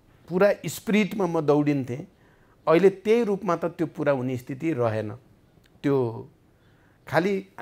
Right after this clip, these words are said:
मेरो कारणले या नेपालको आन्तरिक कारणले मात्रै होइन, पुरै विश्व परिस्थितिको कारणले पनि, विश्वभरिको क्लास स्ट्रगलको कारणले पनि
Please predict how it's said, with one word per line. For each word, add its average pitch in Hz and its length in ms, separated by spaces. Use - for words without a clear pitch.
मेरो 160 380
कारणले 185 680
या 175 120
नेपालको 160 640
आन्तरिक 170 460
कारणले 165 420
मात्रै 143 360
होइन, 117 340
पुरै 220 220
विश्व 165 600
परिस्थितिको 180 580
कारणले 147 480
पनि, 143 380
विश्वभरिको 160 760
क्लास 156 380
स्ट्रगलको 170 540
कारणले 143 480
पनि 147 340